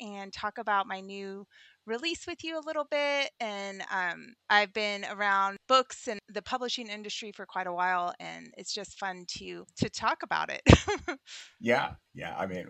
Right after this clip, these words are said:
Speaker 2: well, obviously, we here at the podcast
Speaker 1: <laughs>
Speaker 2: love to talk about books, so
Speaker 1: Yeah.
Speaker 2: we, uh, love company that loves to talk about books as well.
Speaker 1: <laughs>
Speaker 2: We also love
Speaker 1: Awesome.
Speaker 2: hearing romance origin stories, so would you let us know how you became a romance reader?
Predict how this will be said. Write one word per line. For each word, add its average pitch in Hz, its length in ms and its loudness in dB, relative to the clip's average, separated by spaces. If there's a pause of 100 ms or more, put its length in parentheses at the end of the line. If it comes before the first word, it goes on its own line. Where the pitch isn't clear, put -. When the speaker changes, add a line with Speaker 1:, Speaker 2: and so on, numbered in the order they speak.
(100)
Speaker 2:
well, - 360 -8
obviously, 85 560 -2
we 87 260 -4
here - 80 10
at - 0 -
the 427 320 4
podcast - 420 2
Speaker 1:
<laughs> 101 100 -8
Speaker 2:
love 110 240 6
to - 80 -12
talk 95 300 0
about 90 320 -2
books, 87 360 -2
so 277 100 0
Speaker 1:
Yeah. 247 640 8
Speaker 2:
we, 123 220 -6
uh, 85 220 -8 (100)
love 95 340 -2
company 101 440 -6
that 80 140 -8
loves 85 200 -6
to - 60 -10
talk 82 180 -4
about 82 220 -4
books 76 220 -8
as 80 120 -12
well. 82 320 -8 (260)
Speaker 1:
<laughs> 294 60 -6 (1080)
Speaker 2:
We 113 160 -2
also 101 440 2
love 85 200 -4
Speaker 1:
Awesome. - 100 -16
Speaker 2:
hearing 85 300 -10
romance 82 480 -10
origin 98 460 -4
stories, 127 580 -2
so 78 500 -2
would 95 320 -6
you 90 320 -2 (140)
let 92 160 -4
us 90 180 -4
know 98 140 -4
how 78 160 -8 (100)
you 92 140 -6
became 87 400 -8
a - 20 -10
romance 73 480 -8
reader? - 340 -12